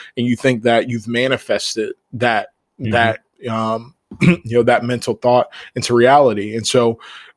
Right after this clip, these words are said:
Speaker 1: you know, by visualizing, you actually allow yourself to, to take control of your brain, right, and use that to your benefit,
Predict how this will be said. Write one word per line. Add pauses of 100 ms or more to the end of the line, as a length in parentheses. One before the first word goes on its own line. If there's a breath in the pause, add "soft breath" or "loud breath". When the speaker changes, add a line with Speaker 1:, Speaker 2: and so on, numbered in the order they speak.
Speaker 1:
you
know,
by
visualizing,
you
actually
allow
yourself
to, (140)
to
take
control
of
your
brain, (340 soft breath)
right,
and
use
that
to
your
benefit,